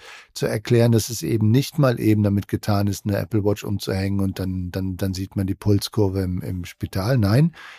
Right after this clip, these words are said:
es braucht ein bisschen mehr, aber es ist möglich. Es gibt diejenigen, die es schon gemacht haben und,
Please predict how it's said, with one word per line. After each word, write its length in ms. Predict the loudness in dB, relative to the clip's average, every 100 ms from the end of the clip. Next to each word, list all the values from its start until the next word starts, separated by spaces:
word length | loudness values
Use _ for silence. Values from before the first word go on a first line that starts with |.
| -20
es 120 | -20 -4
braucht 320 | 0 0 0
ein 80 | 2
bisschen 320 | 2 2 2
mehr, 260 | 4 4
aber 160 | 4 4
es 100 | 2
ist 140 | 4
möglich. 500 | 6 6 4 -10 -10 -12
Es 100 | 2
gibt 260 | 2 2
diejenigen, 500 | 0 4 6 6 4
die 80 | 2
es 40 | -2
schon 160 | 0
gemacht 380 | 4 4 2 -4
haben 180 | -4 -4
und, 220 | -6 -8